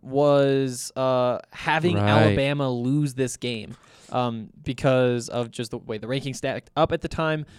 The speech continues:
Speaker 2: Yeah, one loss Bama was not good.
Speaker 1: No.
Speaker 2: Was probably, like,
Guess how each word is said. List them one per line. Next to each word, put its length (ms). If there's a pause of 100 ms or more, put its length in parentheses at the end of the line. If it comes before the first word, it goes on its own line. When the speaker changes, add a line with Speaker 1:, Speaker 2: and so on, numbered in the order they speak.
(140)
Speaker 2:
Yeah, 180
one 240
loss 340
Bama 360
was 220
not 340
good. 360 (200)
Speaker 1:
No. 160
Speaker 2:
Was 160
probably, 720
like, 300